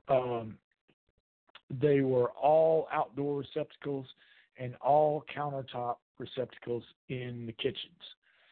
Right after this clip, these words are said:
Now, there are a couple of notable exceptions to the rules that I just said.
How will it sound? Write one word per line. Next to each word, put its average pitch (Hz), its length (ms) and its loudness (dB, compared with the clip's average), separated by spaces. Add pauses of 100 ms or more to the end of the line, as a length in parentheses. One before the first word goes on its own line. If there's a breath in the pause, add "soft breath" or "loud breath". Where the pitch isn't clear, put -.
(180 soft breath)
Now, 151 240 4
there 127 160 0
are 185 260 6
a 214 40 0
couple 214 320 -2
of 185 80 -2
notable 214 420 2
exceptions 170 680 -4 (400)
to 151 140 -2
the 143 80 -4
rules 151 420 2
that 160 100 0
I 139 120 0
just 151 240 -4 (100)
said. 120 260 0